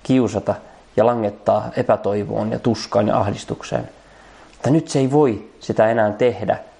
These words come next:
Se ei voi enää sinua syyttää, ei sinun omilla synneilläsi, jotka nousevat sydämestäsi, eikä Jumalan lailla, joka, joka sinua tuomitsee. Sillä Kristus on ottanut lain pois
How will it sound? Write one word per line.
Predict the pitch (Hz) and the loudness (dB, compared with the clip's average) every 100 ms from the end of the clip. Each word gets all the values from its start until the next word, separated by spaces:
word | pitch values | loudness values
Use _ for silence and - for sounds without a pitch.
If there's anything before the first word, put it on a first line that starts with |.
| _ - | _ -8
Se | - | 0
ei | 113 | 2
voi | 151 | 4
enää | 156 120 | 4 2
sinua | 113 110 | 2 0
syyttää, | 107 139 110 - - 110 110 - - - | 2 0 0 -2 0 0 0 -10 -14 -2
ei | 120 | 0
sinun | 127 120 120 | 2 2 2
omilla | 131 143 117 | 2 4 2
synneilläsi, | - 131 123 110 107 107 107 | 0 -2 2 4 2 2 2
jotka | 107 113 | 2 2
nousevat | 113 110 107 - | 0 2 0 0
sydämestäsi, | 135 123 107 107 107 104 - - - - 117 | 2 4 2 0 -4 -6 -6 -10 -20 -8 -4
eikä | 110 | 0
Jumalan | 120 143 123 110 117 | 4 4 4 4 2
lailla, | 135 135 107 107 107 - - - - - _ | 2 2 0 -2 -4 -10 -20 -20 -20 -20 _
joka, | 107 107 113 113 | -2 2 2 0
joka | - 113 107 107 - | -2 2 2 0 -4
sinua | - 120 107 | -2 2 2
tuomitsee. | 107 131 113 107 107 - - - - _ - - _ - _ _ _ _ _ _ - - | 2 2 2 0 -4 -6 -8 -12 -20 _ -20 -20 _ -20 _ _ _ _ _ _ -20 -14
Sillä | - 135 - | -6 -6 -2
Kristus | - 143 151 - 117 - - - _ _ _ _ - _ _ _ - | 0 0 0 -4 -4 -4 -12 -20 _ _ _ _ -20 _ _ _ -4
on | 104 | 0
ottanut | 113 113 107 101 101 | 0 0 -2 -2 0
lain | 110 107 101 | 2 2 -2
pois | 110 104 101 - | -2 -2 -2 -8